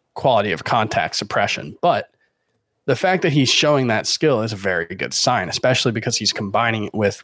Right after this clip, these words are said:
good enough control and a pretty good strikeout rate. I don't know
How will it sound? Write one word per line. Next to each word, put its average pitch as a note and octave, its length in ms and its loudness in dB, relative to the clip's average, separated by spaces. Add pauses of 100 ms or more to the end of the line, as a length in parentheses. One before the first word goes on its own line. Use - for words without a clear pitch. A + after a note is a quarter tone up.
(120)
good B2 140 4
enough A2 360 2
control G2+ 580 2
and G#2 160 0
a G#2+ 40 -2
pretty A#2 260 -2
good D#2 100 -4
strikeout - 640 -2
rate. - 140 -20 (840)
I F#3+ 120 2
don't F3 340 4
know A#2 680 2